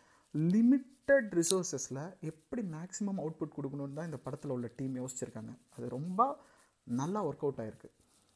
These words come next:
அதுவும் அந்த ஃபஹத் வந்து நான் சொன்னேனே, அந்த டிடெக்ட் பண்ற இதுலலாம், அதுலலாம் மல்டி டாஸ்கிங் பண்ணுவாரு. இங்க ஒண்ணு பண்ணுவாரு, இந்த ஸ்க்ரீன்ல ஒண்ணு பண்ணுவாரு, அந்த ஸ்க்ரீன்ல ஒண்ணு பண்ணுவாரு. அதை காட்டுற விதமே வந்து ரொம்ப கிரிப்பிங்கா, அப்படியே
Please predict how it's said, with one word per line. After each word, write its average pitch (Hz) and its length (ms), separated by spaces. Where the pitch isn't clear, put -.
அதுவும் 151 240
அந்த 165 140
ஃபஹத் 165 320
வந்து 160 160
நான் 147 160
சொன்னேனே, 160 280
அந்த 131 180
டிடெக்ட் 143 400
பண்ற 127 360
இதுலலாம், 135 400
அதுலலாம் 147 300
மல்டி 160 280
டாஸ்கிங் 143 400
பண்ணுவாரு. 135 460
இங்க 143 240
ஒண்ணு 139 220
பண்ணுவாரு, 160 280
இந்த 143 280
ஸ்க்ரீன்ல 160 340
ஒண்ணு 139 80
பண்ணுவாரு, 160 200
அந்த 151 180
ஸ்க்ரீன்ல 170 240
ஒண்ணு 147 200
பண்ணுவாரு. 160 360
அதை 120 240
காட்டுற 196 400
விதமே 190 300
வந்து 160 460
ரொம்ப 202 440
கிரிப்பிங்கா, 165 800
அப்படியே 147 400